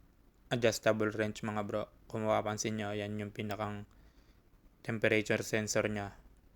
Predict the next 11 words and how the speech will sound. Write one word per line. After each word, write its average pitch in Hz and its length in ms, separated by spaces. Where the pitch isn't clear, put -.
na 117 80
nakalagay 104 560
sa 104 320
cooling 117 400
water 113 640
outlet 117 400
pipe 110 240
mga 104 240
bro. 104 240
Yan 135 240
yung 127 160